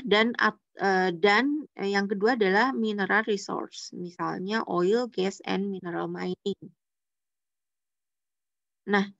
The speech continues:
secara akuntansi dan, eh, pelaporan itu menginginkan, eh, agar biological assets seperti timberland ini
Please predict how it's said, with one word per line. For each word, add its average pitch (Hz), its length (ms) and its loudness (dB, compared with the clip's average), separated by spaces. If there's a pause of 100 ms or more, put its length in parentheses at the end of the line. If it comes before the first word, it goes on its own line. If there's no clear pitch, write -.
(160)
secara 233 540 2
akuntansi 214 760 2
dan, 202 160 4 (580)
eh, 64 600 -6 (100)
pelaporan 202 880 0
itu 247 640 -2 (920)
menginginkan, 220 1040 0 (440)
eh, 185 140 0 (100)
agar 196 300 0
biological 196 640 2
assets - 640 -4
seperti - 540 -10
timberland 185 640 -4
ini 208 400 -4